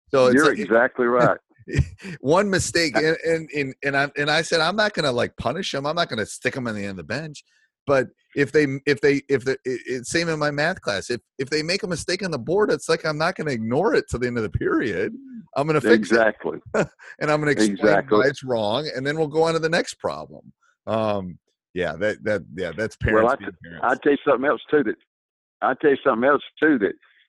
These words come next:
Speaker 2: a lot of, a lot of coaches have a,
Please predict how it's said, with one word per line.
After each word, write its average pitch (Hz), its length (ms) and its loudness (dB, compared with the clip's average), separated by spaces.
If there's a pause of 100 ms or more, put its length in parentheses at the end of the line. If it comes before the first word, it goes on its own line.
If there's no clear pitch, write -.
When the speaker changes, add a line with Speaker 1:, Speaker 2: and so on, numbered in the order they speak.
(180)
Speaker 2:
a 107 40 0
lot 143 220 4
of, 123 240 6
a - 40 -12
lot 117 540 2
of 113 160 -4 (120)
coaches 143 460 -2
have 117 300 0
a, 104 140 0